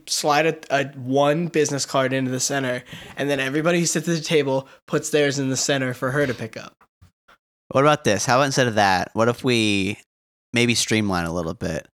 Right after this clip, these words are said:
Speaker 2: Everyone's got a little Bluetooth speaker on them and a phone.
Speaker 1: <laughs> Oh,
Speaker 2: And anytime you
Speaker 1: God.
Speaker 2: walk up to someone and you make that introduction,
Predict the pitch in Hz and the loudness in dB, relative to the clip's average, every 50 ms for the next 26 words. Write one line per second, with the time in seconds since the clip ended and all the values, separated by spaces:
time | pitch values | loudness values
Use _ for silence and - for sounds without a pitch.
0 | _ _ _ - - 120 131 151 170 160 143 143 135 127 120 117 123 127 123 101 | _ _ _ -2 0 2 4 4 2 2 2 2 2 2 2 2 2 2 0 0
1 | - 120 127 131 - - 131 127 - - - - 113 101 92 - - 90 90 87 | 2 2 2 2 2 0 0 0 0 0 0 0 0 0 0 -2 -4 -4 -2 -2
2 | 87 85 85 87 76 78 76 - - - - - - - _ _ _ _ _ _ | -2 -4 -4 -6 -6 -6 -6 -8 -8 -10 -12 -16 -18 -18 _ _ _ _ _ _
3 | _ - 110 107 104 101 101 98 98 98 90 - _ - 110 107 95 - - 123 | _ -2 0 2 2 2 2 0 -2 -4 -6 -6 _ 0 2 2 0 0 0 2
4 | 110 101 98 80 73 73 - 110 - _ _ - - 440 - - - - 117 120 | 2 2 2 0 -4 -8 -10 -12 -14 _ _ -2 0 0 2 2 0 0 2 2
5 | 131 147 156 - 165 156 156 143 123 110 123 135 143 143 139 - 151 160 - 123 | 4 4 4 4 4 4 4 4 2 4 4 6 6 6 4 4 2 2 2 0
6 | 113 - - 110 104 104 104 101 98 98 98 95 95 95 _ _ _ _ _ _ | 0 2 2 2 2 2 2 2 2 2 2 0 -4 -6 _ _ _ _ _ _
7 | _ _ - 117 117 117 120 120 113 113 120 131 135 131 - - - 120 110 107 | _ _ -2 0 2 4 4 4 4 6 4 4 4 2 0 0 2 4 4 4
8 | - - 120 123 123 117 - 123 110 110 117 - - - 147 143 147 151 160 165 | 2 2 2 2 2 2 2 2 4 4 4 2 2 0 2 2 2 0 -4 -8